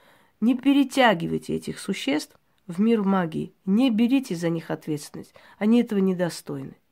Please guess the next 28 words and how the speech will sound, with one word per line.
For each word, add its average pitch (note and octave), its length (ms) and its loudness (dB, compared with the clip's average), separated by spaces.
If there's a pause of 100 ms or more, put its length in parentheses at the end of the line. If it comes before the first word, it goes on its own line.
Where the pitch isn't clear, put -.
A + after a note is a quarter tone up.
Они G#3+ 200 2
это A3 180 0
не F#3+ 160 2
оценят, D3+ 520 -8
они F#3 200 0
это F#3+ 160 -6
не F3 160 -4
увидят. E3 520 -10 (720)
Более B3+ 400 6
того, D#3+ 440 0 (300)
уходя G#3 440 0
от F#3+ 120 -4
вас, B3 300 -2 (220)
ничего G#3 260 0
хорошего G3+ 440 -2
у E3+ 40 -2
них E3+ 100 -2
в E3 40 -10
жизни E3+ 260 -4
не F3 160 -2
будет. E3 380 -10 (420)
Это G3 160 -2
будет F#3+ 320 -2
их - 160 -8
наказание F#3+ 560 0
за E3 140 -4
их E3+ 120 -6
шкурность. D#3 600 -10